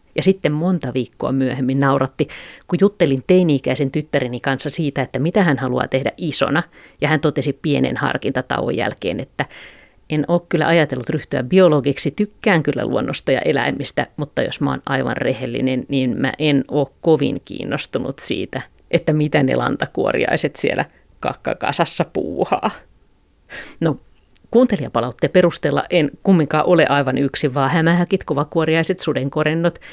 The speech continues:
kiinnostavat yhtä paljon kuin söpöt ja karvaisetkin. Ja tietenkin hyvät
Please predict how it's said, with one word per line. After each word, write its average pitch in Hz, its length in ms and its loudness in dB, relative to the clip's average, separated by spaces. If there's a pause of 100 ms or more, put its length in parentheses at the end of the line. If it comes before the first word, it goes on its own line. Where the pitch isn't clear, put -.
(180)
kiinnostavat 156 520 0
yhtä 135 220 -2
paljon 135 400 -4
kuin 151 340 0
söpöt - 460 -4
ja - 80 -4
karvaisetkin. - 920 -6 (340)
Ja - 80 -2
tietenkin 160 480 0
hyvät 135 200 -6